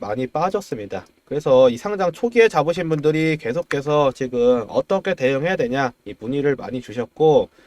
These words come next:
지금도 계속해서 문의가 들어오고 있는 상황인데요. 계속해서 주가가 빠지다가도 결국에 제가 바닥을 잡고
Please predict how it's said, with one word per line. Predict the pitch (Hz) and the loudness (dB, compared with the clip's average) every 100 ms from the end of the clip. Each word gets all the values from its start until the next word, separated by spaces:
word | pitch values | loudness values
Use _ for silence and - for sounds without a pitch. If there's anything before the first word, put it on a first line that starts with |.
| _ | _
지금도 | - 170 202 196 | -4 0 2 2
계속해서 | 160 151 175 156 147 139 | 2 0 0 0 0 0
문의가 | 104 143 147 147 | -2 -4 0 0
들어오고 | - 120 135 127 131 | 0 -2 -2 0 -4
있는 | 117 | -4
상황인데요. | 107 151 143 104 123 165 139 - _ _ | -2 0 0 -2 2 4 2 -4 _ _
계속해서 | 156 220 214 208 | -2 0 0 -2
주가가 | 160 196 180 | 0 2 4
빠지다가도 | 170 190 233 226 190 156 143 170 | 4 4 4 4 4 4 6 4
결국에 | 156 131 165 151 127 123 | 4 -2 0 2 4 4
제가 | 123 117 139 143 | 2 -2 0 0
바닥을 | - 113 160 165 175 | -2 -6 0 2 2
잡고 | 151 131 _ 143 131 104 | 0 -6 _ 0 2 0